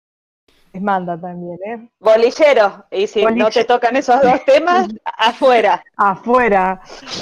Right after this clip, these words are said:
Speaker 1: Y lo que sí lo, eh, averigüé, nada, que el carnaval en Uruguay medio que surge a partir de,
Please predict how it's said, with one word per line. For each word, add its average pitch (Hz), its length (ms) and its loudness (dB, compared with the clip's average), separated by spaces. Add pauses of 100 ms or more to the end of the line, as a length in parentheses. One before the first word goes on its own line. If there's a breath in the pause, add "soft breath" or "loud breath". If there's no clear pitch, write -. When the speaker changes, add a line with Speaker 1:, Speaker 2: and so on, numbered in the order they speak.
(120)
Speaker 1:
Y 247 460 2 (200)
lo 240 220 -4
que 269 160 -4
sí 330 380 -6
lo, 277 340 -8
eh, 208 160 -8
averigüé, 208 800 -8 (220)
nada, 233 260 -4
que 208 120 -8
el 185 260 -8
carnaval 196 480 0
en 240 100 0
Uruguay 233 680 0
medio 208 300 -4
que 196 100 -6
surge 208 420 -4
a 208 140 0
partir 196 420 -6
de, 170 680 -10